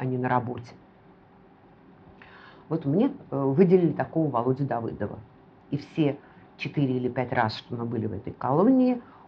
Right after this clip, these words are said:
он бессменно меня сопровождал все дни, с пе-, вот, с первой минуты до последней минуты. Самое большое потрясение было, эм, когда я тестировала осужденных.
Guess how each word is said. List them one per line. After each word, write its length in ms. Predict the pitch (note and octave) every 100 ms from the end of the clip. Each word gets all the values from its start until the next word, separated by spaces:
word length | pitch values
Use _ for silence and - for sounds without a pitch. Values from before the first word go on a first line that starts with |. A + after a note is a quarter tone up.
| D3
он 180 | D3 C#3
бессменно 640 | C3 - D#3 F3 A#3 G#3+
меня 320 | E3+ C3+ B2+
сопровождал 800 | A#2+ - A2+ A#2 B2 C3 D#3 G3
все 280 | - - D3
дни, 320 | C#3+ A2+ G2+
с 100 | - -
пе-, 200 | D#3+ B2
вот, 280 | A2+ A#2 A#2 - - - - -
с 100 | -
первой 360 | - C#3 B2+ A#2+
минуты 460 | B2+ C#3+ A3 A#3+ F3
до 200 | C3 C3
последней 580 | C3 - A2+ A2 A2 A#2+
минуты. 340 | B2 A#2+ B2 A#2 - - - - - - - -
Самое 240 | D#3+ D#3+
большое 360 | C#3 C3+ C3+ C#3
потрясение 680 | - - C#3 - G#3 F#3+ D#3
было, 420 | C#3 C#3 C#3 C3+ C3
эм, 420 | B2 A#2+ G#2 C3
когда 260 | - C3 B2+
я 320 | A#2+ B2+ B2+ B2 -
тестировала 680 | - - C#3 A#2 A#2 A#2
осужденных. 720 | B2+ B2 D3 D#3+ A#3 A3+ -